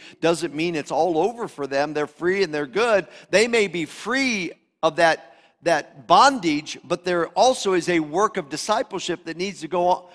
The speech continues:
go on in their life because there's inner healing that has to happen.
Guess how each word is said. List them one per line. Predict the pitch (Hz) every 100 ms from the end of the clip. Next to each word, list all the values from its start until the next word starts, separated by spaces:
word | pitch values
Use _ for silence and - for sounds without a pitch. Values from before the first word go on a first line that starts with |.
| _
go | 180 185
on | 185 214
in | 190
their | 165
life | 160 220 240
because | 175 165 180
there's | 151 165 156 - - _ _ _
inner | 196 220 220
healing | 160 214 240 240 220
that | 196
has | 160 208 214
to | 214
happen. | 196 214 240 262 254